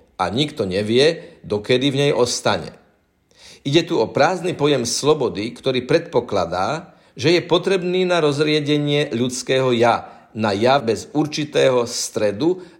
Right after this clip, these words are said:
a bez podstaty, aby sa naša intuícia mohla konkrétne pretvoriť tak, že bude uprednostňovať slobodu. Lenže čo potom, keď táto intuícia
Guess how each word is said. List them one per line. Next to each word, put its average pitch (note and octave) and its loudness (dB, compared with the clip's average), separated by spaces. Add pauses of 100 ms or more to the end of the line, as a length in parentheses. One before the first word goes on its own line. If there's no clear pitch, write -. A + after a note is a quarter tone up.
a C#3+ 2
bez C3 -2
podstaty, D3+ 0 (680)
aby C3+ 2
sa C#3+ 2
naša C#3 2
intuícia E3 2
mohla C3 2
konkrétne E3 0
pretvoriť B2+ -2 (100)
tak, - -2 (240)
že D3+ 0
bude F3+ -2
uprednostňovať C3 0
slobodu. F#2+ -4 (960)
Lenže C#3+ 2
čo A#3+ 2
potom, A#2+ 0
keď A2 0
táto A2+ 0 (120)
intuícia A2 -2